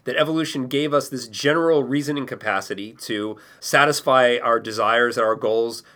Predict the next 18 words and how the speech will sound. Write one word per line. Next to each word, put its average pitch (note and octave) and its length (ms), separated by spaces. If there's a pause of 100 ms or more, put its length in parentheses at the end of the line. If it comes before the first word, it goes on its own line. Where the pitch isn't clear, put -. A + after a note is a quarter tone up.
(120)
using A#2+ 400
clever B2+ 420
methods. G#2+ 540 (200)
And B2 140
we D3 160
came E3+ 300
up E3+ 100
with D#3 140
a C#3 40
clever E3 440
method D3+ 480 (160)
that C3 160
actually D3 500
thwarts E3 640
the D3 140
most C3+ 400
basic D#3 480
evolutionary A#2+ 1080